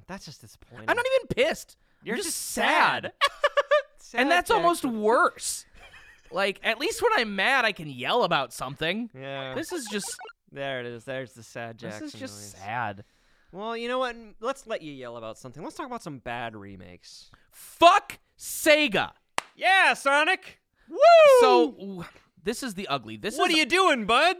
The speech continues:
Speaker 2: Honestly, the whole reason this whole episode came to fruition was the fact that Sonic, as Logan said in the beginning, Sega has taken down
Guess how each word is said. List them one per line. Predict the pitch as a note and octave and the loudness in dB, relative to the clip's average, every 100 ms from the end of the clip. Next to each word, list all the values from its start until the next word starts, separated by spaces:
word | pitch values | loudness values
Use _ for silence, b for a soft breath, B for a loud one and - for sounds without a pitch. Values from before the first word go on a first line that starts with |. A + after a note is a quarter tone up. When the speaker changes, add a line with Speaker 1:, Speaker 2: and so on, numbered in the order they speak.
| F#4+ | 0
Speaker 2:
Honestly, | A#3 C#4+ G#4 - E4+ A#3+ | 4 4 2 -2 -4 -4
the | G#3 | -4
whole | F3+ A#3 D4+ A3+ | 0 0 0 -2
reason | B3 G3+ F#3+ | -2 -2 -4
this | E3 | -6
whole | - F#3+ A#3+ C4+ D#3 - _ _ _ - | -8 -4 -4 -4 -10 -20 _ _ _ -2
episode | C4 C4 A#3+ F3+ D#3+ - | 0 0 -4 -2 -2 -4
came | F3+ F#3+ | -10 -8
to | E3+ | -10
fruition | - E3+ A3+ - C3 B2+ B B - | -6 -2 -2 -4 -10 -12 B B -8
was | G3 | -6
the | A3+ | -2
fact | A#3 G#3+ - | -2 -2 -4
that | F3 - | -8 -10
Sonic, | - - D4+ A#3 A3 - | -6 2 2 2 -2 -2
as | D#3+ E3 | -4 -2
Logan | F#3 F#3+ A3 | -6 -6 -6
said | - A3 | -6 -6
in | |
the | A#3 | -6
beginning, | A3+ E4 C4+ A3 b b b b - | -4 -2 -2 -4 b b b b -10
Sega | - C#4+ E4 E4 | -2 2 2 2
has | C4 G3 - | 0 -4 -8
taken | - A#3+ F4 - G#4+ D#4+ | -6 0 0 0 -4 -2
down | F#3+ D#4+ C#4 E3 C#3+ F3 | 2 4 4 2 -4 -8